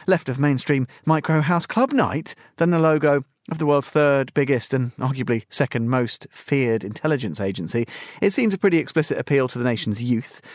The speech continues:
At present, the agency is not particularly diverse, and it's clearly hoping to appeal to a wider pool of applicants by,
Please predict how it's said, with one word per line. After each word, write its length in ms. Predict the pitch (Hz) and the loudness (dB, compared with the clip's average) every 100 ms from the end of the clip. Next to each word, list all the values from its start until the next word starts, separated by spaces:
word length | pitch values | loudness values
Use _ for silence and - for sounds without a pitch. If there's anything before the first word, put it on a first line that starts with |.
| - - | -20 -4
At 140 | 143 | -2
present, 260 | 185 175 151 | 2 0 2
the 80 | 147 | 0
agency 440 | 143 135 127 135 | 0 0 0 0
is 140 | 135 139 | 0 0
not 320 | 151 - - - | -2 -2 -12 -14
particularly 640 | - - - 110 101 98 | -4 -4 -2 0 0 -2
diverse, 460 | - 107 107 107 - | -6 -2 0 0 0
and 80 | 131 | -2
it's 220 | - - | -4 -4
clearly 320 | - 175 156 | 0 2 2
hoping 320 | 131 127 123 117 | 2 -2 -2 -2
to 100 | 127 | -2
appeal 280 | - 120 113 | 0 -2 0
to 160 | 120 | 0
a 60 | 117 | 0
wider 400 | 131 151 156 139 | 0 0 0 -2
pool 320 | - 131 120 | 0 0 2
of 80 | 131 | 0
applicants 580 | 143 113 - 107 107 - | -4 -8 -4 -4 -4 -2
by, 380 | 139 135 131 | 2 2 0